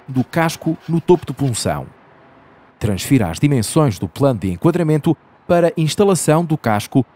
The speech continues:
destinado a receber a viga. E prenda o casco usando parafusos.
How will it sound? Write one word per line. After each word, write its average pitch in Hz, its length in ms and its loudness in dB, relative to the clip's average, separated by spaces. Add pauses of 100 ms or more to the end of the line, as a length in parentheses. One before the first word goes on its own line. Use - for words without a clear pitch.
destinado 143 680 0
a 120 60 0
receber 127 440 2
a 156 60 4
viga. 107 480 0 (1300)
E 240 80 2
prenda 165 420 2
o 107 120 0
casco - 500 -4 (100)
usando 92 360 -4
parafusos. - 760 -2